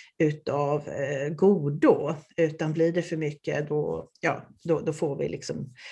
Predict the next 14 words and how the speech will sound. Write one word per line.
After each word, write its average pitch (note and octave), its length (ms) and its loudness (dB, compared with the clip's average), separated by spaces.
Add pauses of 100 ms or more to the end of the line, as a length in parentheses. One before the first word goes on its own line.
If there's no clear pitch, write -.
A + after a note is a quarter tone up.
(240)
en, D3 280 0
en D3 400 -2
kultur D3+ 440 0
som C#3+ 260 -6
vi D3+ 120 -6
inte D3+ 520 -2
vill A#3 140 2
ha, F2 260 -4 (120)
till D3 140 -2
exempel - 440 -8
där - 200 -6
i - 20 -12
Knutby. - 580 -10 (840)
Eh, F3 380 6